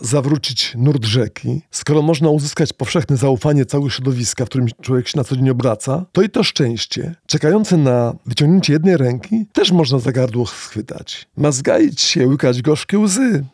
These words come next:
Nie warto. Lepiej. Zdecydowanie lepiej działać tak, by po sukces sięgnąć. Umówić się z panienką, pogadać,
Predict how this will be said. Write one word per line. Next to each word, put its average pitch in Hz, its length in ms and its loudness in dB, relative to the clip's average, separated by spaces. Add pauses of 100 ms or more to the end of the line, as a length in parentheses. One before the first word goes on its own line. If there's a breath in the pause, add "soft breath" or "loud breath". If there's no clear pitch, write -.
(120)
Nie 190 140 4
warto. 156 520 -2 (120)
Lepiej. 120 520 0 (140)
Zdecydowanie 190 560 2
lepiej 170 300 2
działać 143 420 2
tak, 208 440 -2 (120)
by 131 100 0
po 143 380 -2
sukces - 540 -2 (120)
sięgnąć. - 840 -2
Umówić 311 400 2
się 147 120 0
z - 60 -6
panienką, 175 800 0 (120)
pogadać, 151 760 0